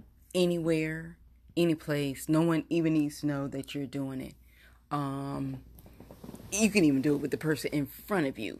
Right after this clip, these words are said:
How about that? And they wouldn't even know that you are doing an exercise to give them back their energy. We don't want anything tied to us that is not beneficial.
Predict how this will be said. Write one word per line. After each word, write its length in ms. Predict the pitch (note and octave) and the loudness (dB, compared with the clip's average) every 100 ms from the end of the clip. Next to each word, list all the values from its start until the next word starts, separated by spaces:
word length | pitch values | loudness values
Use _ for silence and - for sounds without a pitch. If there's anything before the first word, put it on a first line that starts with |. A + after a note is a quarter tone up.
| C#3+ | -6
How 140 | D#3 | -4
about 280 | C#3 C3 - | -2 -4 -4
that? 260 | C#3 C3+ - | -4 -6 -6
And 180 | D#3+ D#3+ | -4 0
they 120 | D#3+ | 2
wouldn't 200 | D#3 D3 | 2 0
even 380 | D3 C#3+ D3 D3+ | 0 0 -2 0
know 440 | D#3 D3 C#3+ C#3+ - - - - - | 0 0 -2 -6 -12 -20 -20 -18 -8
that 280 | C#3+ - | -8 -4
you 180 | D#3+ D3+ | 0 2
are 80 | D3 | 0
doing 640 | C3+ C#3+ C#3 C#3 C3 C3 C3+ - - - | -2 -2 0 0 0 -2 -6 -16 -20 -8
an 140 | D3 C3 | -4 -2
exercise 1200 | - F3+ - D#3 - C3 B2 C#3 B2+ A#2 A#2+ - - | 0 -2 -2 -4 -2 0 0 0 -2 -4 -4 -8 -2
to 1400 | - - D#3 C#3 A#2 F2+ A2 F#2+ F2+ C2+ B1+ A1+ F2 D3 - - _ _ - - - - - | -2 0 -2 0 0 -2 -2 -4 -6 -8 -10 -10 -10 -10 -16 -20 _ _ -20 -20 -20 -20 -2
give 280 | D#3 D#3 D3 | 2 4 2
them 220 | D3+ C3+ | 0 0
back 360 | C#3 C3+ C3 A#2+ - - - - | 0 0 0 -2 -14 -20 -20 -20
their 320 | - D3+ C3+ - | -4 -2 -2 -2
energy. 600 | C#3 A2 C#2+ - D#2 A1+ - - - | -2 -4 -6 -10 -12 -12 -18 -20 -4
We 120 | F#3+ | 2
don't 220 | G#3 D#3 | 4 4
want 180 | D3 C#3 | 4 2
anything 520 | C3 B2+ - B2+ B2 | 2 -2 -4 -4 -4
tied 440 | - C3+ B2+ C3 - | -6 -8 -6 -8 -10
to 200 | B2 A#2+ | -10 -6
us 340 | B2 A2+ - - - _ | -6 -8 -12 -18 -20 _
that 160 | D3+ C3+ | -4 -4
is 140 | C3 | -4
not 260 | C#3 B2+ A2+ | -4 -4 -2
beneficial. 720 | B2+ - - B2+ - - | -2 -4 -4 -4 -4 -8